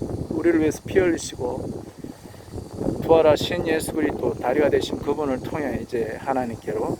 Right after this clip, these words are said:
옮겨질 수 있다는 말씀을 전했던 장소입니다. 오늘도 나와보니까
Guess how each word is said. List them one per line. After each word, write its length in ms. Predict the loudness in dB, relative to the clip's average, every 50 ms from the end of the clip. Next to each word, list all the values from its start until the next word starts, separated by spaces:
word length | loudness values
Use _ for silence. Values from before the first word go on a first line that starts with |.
| -8 -10 -10 -8 -8 -8 -8 -6 0
옮겨질 480 | 0 0 2 2 2 2 2 0 -4 -4
수 180 | -4 -4 -4 -6
있다는 340 | -8 -8 -8 -6 -6 -4
말씀을 560 | -4 -4 -4 -4 -6 -4 -4 -4 -4 -4 -6 -6
전했던 600 | -4 -2 -2 -2 -2 -4 -2 -2 -2 -2 -2 -8 -16 -20 -20 -20 -20 -20 -20 -20 -20 -20 -18 -10
장소입니다. 1160 | -4 -2 0 0 0 -2 -2 -2 -2 -2 -2 -6 -10 -20 -14 -10 -6 -4 -2 -2 -4 -4 -6 -10 -14 -20 -20 -20 -20 -20 -20 -20 -20 -20 -20 -20 -16 -6 0
오늘도 440 | 2 4 4 4 6 6 6 6 8
나와보니까 720 | 8 6 6 6 4 2 0 -2 0 0 0 0 0